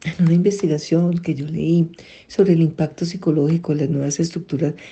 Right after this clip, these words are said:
familiares, llega a los mismos resultados. Una de las conclusiones extraídas de las investigaciones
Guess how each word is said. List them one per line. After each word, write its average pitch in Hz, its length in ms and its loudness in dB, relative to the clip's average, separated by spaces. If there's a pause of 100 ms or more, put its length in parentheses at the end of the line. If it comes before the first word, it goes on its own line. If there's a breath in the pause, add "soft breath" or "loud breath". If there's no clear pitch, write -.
familiares, 180 680 2 (360 loud breath)
llega 196 540 2 (300)
a 185 80 4
los 170 200 4
mismos 214 360 0
resultados. 147 880 -6 (580 soft breath)
Una 143 180 0
de 143 40 0
las 170 160 2
conclusiones 147 640 -2
extraídas 143 440 0
de 156 100 0
las 165 180 0
investigaciones 147 760 -4